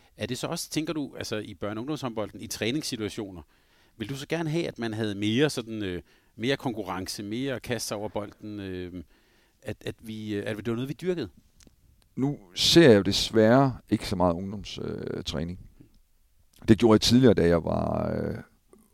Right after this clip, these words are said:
Speaker 2: øh, hundrede procent ansat som D H F, øh, træner. Der var jeg jo tit ude og besøge spillerne i klubben og se deres, øh, klubtræning.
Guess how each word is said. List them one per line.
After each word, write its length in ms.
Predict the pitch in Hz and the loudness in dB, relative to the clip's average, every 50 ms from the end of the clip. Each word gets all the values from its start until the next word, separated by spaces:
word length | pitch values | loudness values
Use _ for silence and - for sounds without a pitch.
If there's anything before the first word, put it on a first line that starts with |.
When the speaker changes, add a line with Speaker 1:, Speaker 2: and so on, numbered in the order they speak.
| _ _ _ _ - | _ _ _ _ -16
Speaker 2:
øh, 280 | - 60 - - - - | -14 -12 -12 -12 -14 -10
hundrede 240 | - - 120 135 117 | -6 -2 0 0 0
procent 280 | 92 87 - 82 82 | 0 -2 -2 -2 0
ansat 380 | 76 82 107 - - 92 90 - | 0 0 2 2 2 2 2 0
som 340 | - 92 85 85 85 85 - - | -4 -8 -6 -6 -8 -8 -4 -2
D 20 | |
H 240 | - 92 90 71 87 98 | 0 0 2 2 2 0
F, 260 | - - - - - | 0 -6 -12 -8 -6
øh, 800 | 50 82 82 82 80 80 80 78 78 - 80 80 82 - - - - | -4 -4 -4 -4 -4 -4 -4 -6 -6 -8 -8 -10 -10 -10 -12 -10 -8
træner. 300 | - 78 80 87 90 82 | -6 -4 -4 -2 -2 0
Der 120 | - 87 | 2 2
var 160 | 87 90 85 | 2 2 0
jeg 60 | 82 | 0
jo 120 | 82 82 85 - | -2 -4 -6 -6
tit 180 | - - 110 101 | -6 -6 -4 -4
ude 340 | 101 104 104 101 95 95 | -4 -4 -4 -4 -4 -6
og 100 | - - | -8 -10
besøge 300 | 87 87 - - 95 101 | -10 -8 -4 -2 -2 -2
spillerne 400 | 98 - - 101 101 98 90 85 | 0 0 0 2 2 0 0 -2
i 40 | 82 | -4
klubben 400 | - - 107 117 120 - - - | -4 -4 -4 -6 -6 -6 -10 -10
og 200 | 80 80 80 82 | -8 -10 -8 -6
se 200 | - - 101 - | -4 -2 -2 -2
deres, 300 | - 82 82 82 - - | -2 -2 -2 -4 -4 -4
øh, 240 | 80 80 82 80 76 | -2 -2 -2 -2 -4
klubtræning. 600 | - - 120 113 - - 92 90 90 92 92 87 | -6 -10 -12 -12 -8 -6 -4 -4 -4 -4 -6 -8